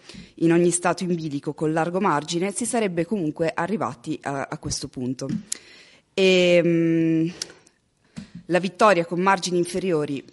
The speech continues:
ottenuta da Joe Biden ha reso, eh, la reazione di Trump ancora più inevitabile.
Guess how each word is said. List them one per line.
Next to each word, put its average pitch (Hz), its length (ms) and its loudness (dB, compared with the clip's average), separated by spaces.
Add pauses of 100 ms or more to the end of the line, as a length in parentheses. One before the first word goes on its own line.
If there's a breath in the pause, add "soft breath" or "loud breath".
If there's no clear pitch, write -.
(200)
ottenuta 175 480 -2
da 151 100 0
Joe 190 160 -2
Biden 165 580 -2
ha 185 120 0
reso, 175 500 -2
eh, 143 380 -4
la 165 100 0
reazione 180 420 2
di 170 120 -4
Trump 139 320 -6
ancora 165 260 -2
più 147 140 -8
inevitabile. 139 640 -6